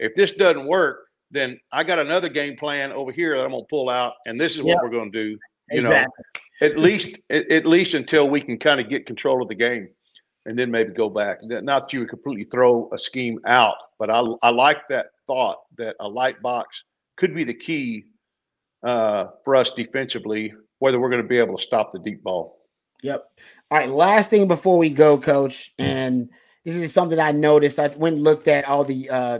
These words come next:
Speaker 2: the third and fourth down conversions for Washington last season in an Alamo Bowl. Um, they, they, they converted over fifty, fifty percent of their third and fourth down conversions, actually close to fifty-five percent of their third and fourth down conversions.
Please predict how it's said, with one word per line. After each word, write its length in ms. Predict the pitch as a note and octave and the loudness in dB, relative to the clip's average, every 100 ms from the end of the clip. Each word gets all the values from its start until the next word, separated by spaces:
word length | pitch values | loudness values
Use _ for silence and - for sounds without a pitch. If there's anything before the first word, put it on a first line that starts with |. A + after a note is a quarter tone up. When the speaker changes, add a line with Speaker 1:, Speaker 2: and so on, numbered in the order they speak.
| - | -6
Speaker 2:
the 140 | C3 B2 _ _ | -12 -12 _ _
third 380 | D#3+ D#3+ D#3+ D3 | 2 4 4 2
and 120 | C#3 | 0
fourth 220 | D3+ D3 | 2 2
down 200 | D3 C#3+ | 2 -2
conversions 640 | C#3 B2+ C#3 C#3 C3 B2+ B2+ | -4 -6 -4 -4 -4 -10 -10
for 420 | - D3 C#3+ C3+ | -2 0 0 -2
Washington 640 | C3 C3+ C3+ C3+ C3 C3 | -2 -4 -6 -8 -10 -8
last 500 | B2+ C3+ C3+ A#2+ - | -6 -4 -6 -8 -12
season 340 | - C#3+ B2+ B2 | -10 -10 -10 -8
in 100 | B2+ | -8
an 100 | B2 | -4
Alamo 360 | C3 B2+ B2+ | -4 -2 -4
Bowl. 400 | A#2 B2+ B2 A#2+ - _ _ | -4 -2 -2 -4 -8 _ _
Um, 400 | A#2+ B2+ B2+ B2+ | -8 -6 -6 -6
they, 140 | C3+ D3 | -4 -6
they, 280 | C#3+ D3 D3 - | -6 -10 -12 -4
they 160 | D3 D3 | -2 -2
converted 520 | D#3 C3+ D#3 D3+ C#3+ - | -4 0 2 2 0 -4
over 220 | C#3+ C3+ | -4 -4
fifty, 960 | B2+ - D3+ - D3+ D3 C#3+ C#3 C3 B2+ _ _ _ _ | -8 -8 -8 -8 -6 -4 -4 -6 -10 -16 _ _ _ _
fifty 320 | D#3+ D3 D#3 | -8 -6 -8
percent 580 | C#3 C3+ - - D3+ B2 - | -8 -8 -8 -4 -2 -4 -6
of 220 | B2+ A#2+ | -6 -6
their 400 | B2+ B2 A#2+ A#2 - _ _ _ | -6 -4 -6 -8 -12 _ _ _
third 300 | D#3+ D#3 D3+ | 0 4 4
and 120 | C#3+ | 2
fourth 200 | C3+ C#3+ | 0 -2
down 180 | C#3 C#3 | -2 -6
conversions, 380 | D3 C#3 B2+ C3 | -6 -6 -6 -6
actually 320 | C3 C3+ C#3+ | -8 -8 -10
close 300 | B2 C#3+ C#3 | -8 -8 -8
to 100 | B2+ | -14
fifty-five 680 | B2 D3 C3 B2+ C3 C3 B2+ | -14 -14 -12 -8 -4 -2 -4
percent 220 | B2 C3 | -8 -10
of 40 | A#2+ | -8
their 100 | B2 | -8
third 200 | - C3 | -4 -4
and 120 | B2 | -4
fourth 200 | C3 B2+ | -4 -6
down 180 | B2+ B2 | -6 -8
conversions. 420 | B2 C3 B2+ B2 | -6 -6 -6 -10